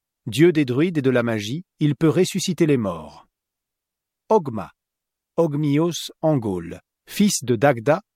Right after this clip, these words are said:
est le dieu de l'éloquence et l'inventeur du premier système d'écriture inventé en Irlande, l'Ogham. Diankert, Mapanos en Gaule, est le dieu de la médecine avec sa fille Hermède. Protège la source sacrée dont les eaux redonnent vie aux dieux mourants.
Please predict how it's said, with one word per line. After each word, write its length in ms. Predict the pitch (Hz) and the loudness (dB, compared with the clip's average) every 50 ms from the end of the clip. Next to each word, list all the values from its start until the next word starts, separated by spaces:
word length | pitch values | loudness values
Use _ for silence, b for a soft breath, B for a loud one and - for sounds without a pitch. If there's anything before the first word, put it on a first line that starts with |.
| _ _ _ _ | _ _ _ _
est 100 | - 156 | 0 2
le 140 | 143 147 143 | 4 4 2
dieu 180 | 127 135 196 220 | 2 2 0 2
de 80 | 147 | 2
l'éloquence 680 | 139 143 185 196 175 147 - - 156 165 185 180 - - - - | 4 2 4 2 2 0 0 0 0 0 0 -2 -4 -8 -4 -2
et 100 | 170 151 | 0 2
l'inventeur 560 | 147 170 185 175 156 185 170 - 208 214 180 | 4 4 2 2 2 0 0 2 2 0 0
du 140 | 156 147 147 | 0 -4 -6
premier 320 | - - 196 202 214 214 | -2 0 0 0 2 0
système 440 | 190 - 202 175 - - 170 147 143 | 0 0 -2 -4 0 2 2 2 2
d'écriture 720 | 135 202 - - - 170 - - - 160 160 180 175 - - | 2 0 0 0 -2 -2 -2 -2 -2 0 0 0 -2 -2 0
inventé 440 | 170 175 160 160 156 147 - 180 | 0 2 2 2 0 0 2 2
en 160 | 156 135 131 139 | 2 2 2 2
Irlande, 580 | 139 123 113 117 120 127 135 143 151 156 147 - _ _ _ _ | 2 2 2 0 0 0 0 -2 -2 -4 -6 -8 _ _ _ _
l'Ogham. 560 | - 160 170 - - 110 87 78 80 82 82 _ _ _ _ _ _ _ _ _ _ _ _ _ _ - | 2 2 2 2 0 -8 -10 -10 -14 -20 -20 _ _ _ _ _ _ _ _ _ _ _ _ _ _ -16
Diankert, 680 | 107 123 185 226 226 202 - - 147 143 170 - - _ - - _ _ _ _ _ - | -2 0 0 0 0 -2 -4 -2 -2 -2 -2 -4 -8 _ -20 -20 _ _ _ _ _ 0
Mapanos 600 | 139 165 160 - 139 135 143 170 196 190 - - | 0 0 2 2 0 2 2 0 0 -2 -2 -4
en 140 | 123 120 | -2 -2
Gaule, 400 | 120 117 147 160 175 208 214 202 180 B B B B B | 0 0 2 2 2 0 0 -4 -6 B B B B B
est 100 | 160 151 | 2 4
le 100 | 160 160 | 4 2
dieu 180 | 143 143 214 208 | 2 2 0 2
de 80 | 160 | 2
la 120 | 151 139 135 | 2 2 2
médecine 580 | 156 170 - - - - 160 170 180 190 196 - | 2 0 0 -2 -6 -6 -4 -4 -4 -6 -6 -8
avec 280 | 160 131 135 143 - | -6 -4 -2 -4 -2
sa 140 | - 165 147 | -2 -4 -4
fille 280 | - - 196 196 185 - | -2 -2 -4 -4 -4 -2
Hermède. 680 | - 190 170 - 131 120 104 98 90 90 - - - - _ _ _ _ _ _ _ _ | 0 0 0 2 0 -2 -4 -4 -6 -8 -14 -16 -16 -16 _ _ _ _ _ _ _ _
Protège 480 | - - 160 160 - 175 175 160 127 135 | 0 2 2 2 4 2 2 2 2 0
la 100 | 131 123 | -2 -2
source 360 | - - 185 151 - - 151 | 0 -2 -4 -4 -2 -4 -2
sacrée 420 | - - 139 - - - 185 190 | -2 -2 -4 -4 -2 -2 -2 0
dont 140 | 147 139 135 | 2 2 2
les 240 | 135 139 127 117 160 | 4 2 2 2 2
eaux 80 | 180 | 2
redonnent 340 | 143 151 135 143 139 139 135 | 2 2 0 0 0 0 0
vie 220 | 117 113 139 185 180 | -4 -4 -2 0 0
aux 100 | 139 123 | 0 0
dieux 200 | 113 120 160 170 | 0 0 0 0
mourants. 380 | 165 160 151 113 104 87 85 | 2 0 -2 -2 -4 -8 -10